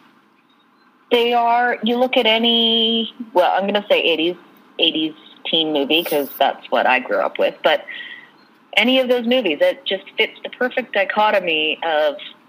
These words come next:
friends getting into trouble. You know, ten-year-old boys getting into trouble. You've got the smart nerd, you've got the sweet fat one, and you've got the precocious troublemaker.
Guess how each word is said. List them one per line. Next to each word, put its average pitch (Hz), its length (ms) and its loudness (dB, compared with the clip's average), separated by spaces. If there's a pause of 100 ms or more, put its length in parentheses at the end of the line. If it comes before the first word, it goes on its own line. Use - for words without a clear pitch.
(160)
friends 190 420 0
getting 175 240 0
into 165 220 -6
trouble. - 420 -4 (1700)
You 165 100 -4
know, 160 220 -6 (520)
ten-year-old 262 500 2
boys 202 460 0
getting 185 220 0
into 175 180 -4
trouble. 147 400 -4 (160)
You've 147 180 -10
got 139 420 0 (600)
the 147 140 -6
smart 208 320 0
nerd, 175 560 2
you've 160 160 -10
got 147 340 0 (440)
the - 120 -20
sweet 202 320 -4
fat 175 260 2
one, 160 300 -2
and 156 220 -4
you've 147 160 -10
got 147 440 0
the - 60 -10
precocious 151 560 -6
troublemaker. - 560 -6